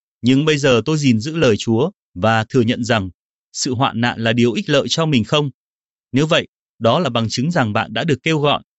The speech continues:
vì người không phải cơ đốc nhân không bao giờ nói như vậy. Họ rủa xả Đức Chúa Trời, ghét Ngài, khinh thường đức tin cơ đốc, và cho đó là điều không thực tế, giả dối.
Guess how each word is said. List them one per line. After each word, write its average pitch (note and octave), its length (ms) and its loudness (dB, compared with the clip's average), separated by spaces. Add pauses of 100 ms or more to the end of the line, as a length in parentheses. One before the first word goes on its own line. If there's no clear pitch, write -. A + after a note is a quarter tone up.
(160)
vì B2 220 4
người B2 200 4
không F3+ 240 0
phải A#2 140 -2
cơ D3+ 200 0
đốc F#3+ 160 0
nhân D#3+ 220 0
không F3 200 -2
bao D#3+ 160 2
giờ C3 220 4
nói A#2+ 180 0
như D#3+ 120 -4
vậy. A#2+ 220 0 (640)
Họ - 220 2
rủa A#2 180 2
xả G#2 220 -2
Đức E3 140 -4
Chúa D#3 200 -2
Trời, A2+ 340 2 (280)
ghét D#3+ 200 -2
Ngài, A2 360 0 (320)
khinh E3 180 0
thường B2 220 2
đức G3 160 -2
tin C#3+ 200 0
cơ C3 140 2
đốc, F3+ 180 2 (260)
và G#2 280 0
cho D3 180 -2
đó B2+ 280 0
là D#3+ 120 0
điều A#2 200 2
không F3 240 -2
thực - 180 -2
tế, A#2 300 2 (220)
giả G2+ 240 -2
dối. G#2+ 360 -2